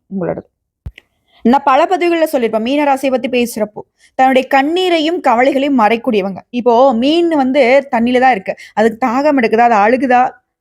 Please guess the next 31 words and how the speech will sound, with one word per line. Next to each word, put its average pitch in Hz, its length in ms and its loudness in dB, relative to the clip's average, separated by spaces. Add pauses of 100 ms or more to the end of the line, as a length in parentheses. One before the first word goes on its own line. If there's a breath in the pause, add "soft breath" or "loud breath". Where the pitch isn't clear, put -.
(200)
இல்ல 226 180 0
சந்தோஷமா 247 440 0
இருக்குங்கிறது 233 360 2
யாருக்குன்னா 208 340 -2
தெரியுமா? 196 340 -4 (440)
அது 175 140 -6
பாட்டுக்கு 277 460 2
அது 302 80 2
வந்து 330 160 0
சுத்திக்கிட்டே 285 380 0
இருக்கும், 285 220 -4
நெளிஞ்சுக்கிட்டே 262 400 0
இருக்கும். 254 320 -4 (320 soft breath)
அப்போ 269 280 2 (280)
இந்த 302 320 -2
மீன 370 320 0
ராசிக்காரங்க 339 500 0
ஓடிக்கிட்டே 302 480 2
இருப்பாங்க, 302 260 -2
தன்னுடைய 262 220 0
வேலையை 285 180 0
செஞ்சுக்கிட்டே 269 380 -2
இருக்காங்க 254 260 -2
அப்படின்றதுனால 240 540 0 (500 loud breath)
மத்தவங்க 262 480 0
எல்லாருக்கும் 349 640 0
என்ன 269 220 0
ஒரு 269 200 4 (680)
எண்ணம் 269 360 0
இருக்குன்னா, 254 380 0 (440 loud breath)
"இவங்களா, 214 540 2